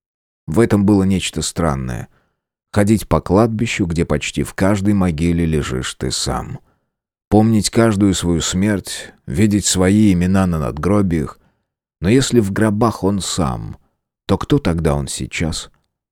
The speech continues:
Как это объяснить? Переселение душ? Вечная жизнь?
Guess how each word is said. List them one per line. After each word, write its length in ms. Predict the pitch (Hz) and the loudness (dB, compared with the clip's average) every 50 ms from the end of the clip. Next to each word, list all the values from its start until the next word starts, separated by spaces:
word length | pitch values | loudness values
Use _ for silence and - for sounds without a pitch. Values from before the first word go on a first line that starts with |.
| _ _ _ | _ _ _
Как 240 | - - 113 113 - | -2 0 0 0 0
это 180 | 98 - - 85 | -4 -4 -2 -2
объяснить? 840 | 78 76 78 80 78 - - - 73 62 55 - - - - - _ _ _ _ _ _ _ _ | -2 -2 -2 -4 -4 -4 -6 -8 -8 -10 -10 -12 -14 -16 -16 -18 _ _ _ _ _ _ _ _
Переселение 680 | - 90 98 92 - 107 101 104 107 104 101 104 101 | 0 2 2 2 2 4 4 4 4 4 2 2 0
душ? 440 | 92 90 95 123 131 131 - - - _ _ _ _ _ _ _ _ _ _ _ | 0 0 0 0 -2 -2 -4 -10 -16 _ _ _ _ _ _ _ _ _ _ _
Вечная 640 | - 69 85 110 113 110 - - 90 87 85 87 87 | -4 0 2 2 2 0 -2 -4 -2 -2 -2 -2 -2
жизнь? 500 | 87 90 98 110 120 123 120 - 151 | -2 0 0 -2 -2 -4 -8 -10 -12